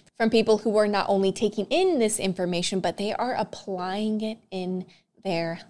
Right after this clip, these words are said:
lives. So the other day I was live on my TikTok and I was talking about how important your perception of the financial hardship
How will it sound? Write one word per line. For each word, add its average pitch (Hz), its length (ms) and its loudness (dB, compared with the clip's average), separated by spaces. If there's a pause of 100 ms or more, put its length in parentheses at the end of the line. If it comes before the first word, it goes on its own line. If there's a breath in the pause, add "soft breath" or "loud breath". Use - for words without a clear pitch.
lives. - 540 -12 (240 loud breath)
So 214 160 0
the 214 160 6
other 294 180 6
day 214 140 6
I 196 40 8
was 190 120 -2
live 180 260 -2
on 175 240 -2
my 170 220 -4
TikTok 185 760 0
and 202 80 -2
I 180 80 -2
was 196 120 -8
talking 311 460 -4
about 196 360 -2
how 277 720 -2 (120)
important 214 560 0
your 214 220 4
perception 233 1080 -2
of 180 600 0
the 185 80 0
financial 180 800 -4
hardship 196 720 -2